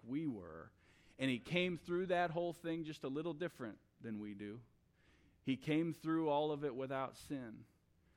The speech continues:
But Hebrews is saying he's touched with the feeling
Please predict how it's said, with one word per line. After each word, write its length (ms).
But 100
Hebrews 520
is 120
saying 460
he's 280
touched 760
with 140
the 100
feeling 680